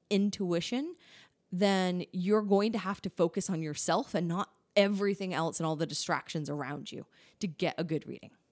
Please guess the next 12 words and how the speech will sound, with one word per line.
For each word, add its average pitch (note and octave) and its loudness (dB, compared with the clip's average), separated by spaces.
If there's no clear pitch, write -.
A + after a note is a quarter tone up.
So - -6
you're C4+ -2
gonna D#4+ 2
have F#4+ 0
to A4+ 2
also G#3 0
position D#4+ 0
yourself, - -4
uh, F#3 -2
which A#3 -2
means C4+ 0
be G4 4